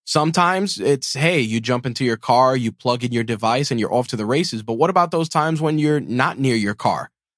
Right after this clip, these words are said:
Are you gonna be one of those people that's gonna run around with their charger looking for a, for a plug or looking for a place to plug in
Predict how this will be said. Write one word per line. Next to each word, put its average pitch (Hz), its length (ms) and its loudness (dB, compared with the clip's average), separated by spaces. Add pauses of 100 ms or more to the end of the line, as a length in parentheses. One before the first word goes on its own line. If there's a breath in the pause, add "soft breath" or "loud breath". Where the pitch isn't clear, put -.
(140)
Are 127 120 4
you 131 240 2
gonna 143 160 2
be 135 120 2
one 139 160 2
of 135 60 0
those 127 220 0
people 139 360 -2
that's 123 260 -2
gonna 117 180 -4
run 117 180 0
around 120 300 2
with 120 100 -2
their 110 140 -2
charger 123 520 2
looking 117 360 -2
for 117 240 0
a, 104 160 0
for 120 180 0
a 107 80 2
plug 123 480 2
or 104 80 0
looking 113 300 -4
for 113 120 -2
a 110 60 -2
place 120 260 -4
to 110 80 -10
plug 117 340 -2
in 123 280 0